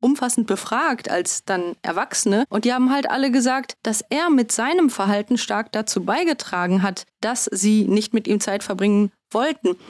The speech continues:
weil er sehr auf sich bezogen war, weil er schlecht deren Perspektive einnehmen konnte, weil er auch, so wurde er beschrieben, so ruppig war und auch schnell aggressiv. Das heißt, er zeigt ein Verhalten, das die anderen unangenehm finden.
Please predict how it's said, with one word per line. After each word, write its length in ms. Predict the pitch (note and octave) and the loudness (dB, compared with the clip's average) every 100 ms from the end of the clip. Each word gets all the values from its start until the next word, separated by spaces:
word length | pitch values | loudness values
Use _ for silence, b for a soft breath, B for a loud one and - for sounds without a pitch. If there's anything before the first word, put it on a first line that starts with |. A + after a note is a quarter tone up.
| B | B
weil 180 | - A#3 | -6 -2
er 120 | B3 | 0
sehr 200 | A3+ A#3+ | 2 2
auf 120 | B3 B3+ | 0 0
sich 260 | A3+ A3 | -2 -2
bezogen 560 | G#3+ G#3+ A#3 G#3+ G#3+ G3+ | -4 -2 0 2 2 2
war, 240 | G3 G#3+ - | 0 -2 -2
weil 120 | A3 | -2
er 120 | A3+ | -2
schlecht 480 | A#3 A#3+ B3+ - - | 0 -2 -2 -4 -2
deren 200 | A3 A#3+ | 0 2
Perspektive 760 | B3 C4 - - - A#3 G#3+ | 0 -2 -6 -8 0 2 2
einnehmen 440 | - G3+ G#3+ G#3+ G#3+ | 0 2 4 4 4
konnte, 400 | A3 G#3+ G#3+ G#3 - | 2 0 0 -2 -2
weil 240 | A3+ B3 | -2 0
er 260 | - A#3 C3+ | 0 0 2
auch, 220 | A3 A#3 | 0 0
so 160 | A3 | 0
wurde 160 | G3+ A#3+ | 2 2
er 120 | F#3+ | 2
beschrieben, 420 | G3+ G#3+ - A3+ | 0 -2 2 2
so 240 | G#3+ A3+ A#3 B A#3 | 4 2 0 B -6
ruppig 440 | F#3+ B3 - C4 - | -2 -2 0 -2 0
war 280 | G#3 A3+ | 0 2
und 120 | G#3+ A#3 | 2 2
auch 100 | A3 | 0
schnell 240 | - A#3 | 0 0
aggressiv. 540 | A#3 A#3 B3 B3 A#3+ G#3+ | 0 0 0 0 0 0
Das 200 | G#3 - | -4 -2
heißt, 280 | G#3+ A3 - _ | -2 -2 -6 _
er 200 | G#3 C#4+ | -4 -2
zeigt 320 | - F4 D#4+ | -2 -2 -2
ein 160 | - C#4 | -2 -2
Verhalten, 640 | C4+ B3+ B3+ C#4 - C#4+ C#4+ b b | -2 -2 0 -2 0 2 2 b b
das 180 | - A3+ | -6 -4
die 140 | - | -2
anderen 280 | - A#3 A3 | -2 0 0
unangenehm 680 | - C#4+ E4+ A#3+ G3 F#3+ F#3+ | 0 2 2 2 2 2 2
finden. 540 | G3+ G#3+ G#3+ G#3+ C#4+ | 0 0 0 2 0